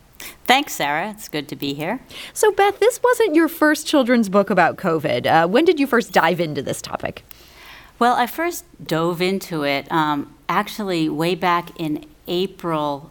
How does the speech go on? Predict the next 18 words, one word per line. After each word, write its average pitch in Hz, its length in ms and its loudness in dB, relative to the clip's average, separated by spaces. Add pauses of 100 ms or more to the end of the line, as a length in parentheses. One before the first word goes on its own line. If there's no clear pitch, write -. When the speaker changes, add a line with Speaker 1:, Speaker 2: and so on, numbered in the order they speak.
(120)
Speaker 1:
of 160 300 -4
twenty 165 340 -2
twenty 156 440 -2
when 147 600 -4 (200)
the 151 440 -2
disease 170 400 -4
was 170 160 -4
brand 170 420 -2
new. 156 420 -2 (480)
Um, 160 320 0
there's 180 200 -4
an 180 100 -2
organization 170 1000 -2
called 151 580 -4
the 160 220 -4
Emory 170 380 -2
Global 160 420 -2
Health 165 320 -6